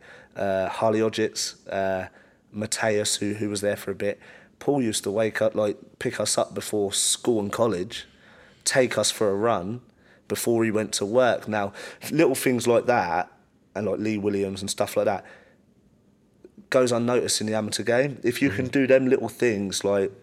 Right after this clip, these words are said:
Speaker 1: I, I, to this day, I still look back and think, like, you're an amateur coach that does it for nothing, and you, you're willing to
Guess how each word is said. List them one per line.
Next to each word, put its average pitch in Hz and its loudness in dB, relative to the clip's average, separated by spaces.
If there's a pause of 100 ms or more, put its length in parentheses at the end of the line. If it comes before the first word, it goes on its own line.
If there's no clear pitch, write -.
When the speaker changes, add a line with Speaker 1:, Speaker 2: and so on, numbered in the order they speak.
(140)
Speaker 1:
I, 110 4
I, 120 6 (200)
to - 0
this 120 4
day, 113 4
I 92 0
still 101 2 (280)
look - -2
back 107 0
and 98 -6
think, 107 -8 (760)
like, 104 -2 (100)
you're 104 -2
an 107 0
amateur 120 -2
coach 101 0
that - -6
does 117 2
it 110 0
for 104 -4
nothing, 107 -4 (420)
and 101 -6
you, 101 -2 (100)
you're 104 -4
willing 104 0
to 98 0